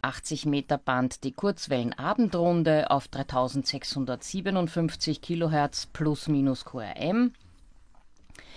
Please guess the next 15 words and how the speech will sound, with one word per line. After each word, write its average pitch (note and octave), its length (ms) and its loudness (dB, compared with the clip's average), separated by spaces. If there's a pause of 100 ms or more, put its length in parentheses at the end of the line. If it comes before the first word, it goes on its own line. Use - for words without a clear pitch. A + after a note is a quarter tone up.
(220)
Täglich E3+ 400 0
ab - 200 -8
zwanzig F#3+ 720 -2
Uhr G3+ 360 4 (260)
gibt's - 440 -2
das - 280 0
Funktreffen E3 800 2
am C3 100 4
Umsetzer C3 520 0
Kahlenberg E3 760 4
auf B2+ 340 4
vierhundertachtunddreißig C#3 1400 0
Komma C3+ 160 -2
neunhundertfünfzig B2+ 1160 0
Megahertz. C#3+ 760 0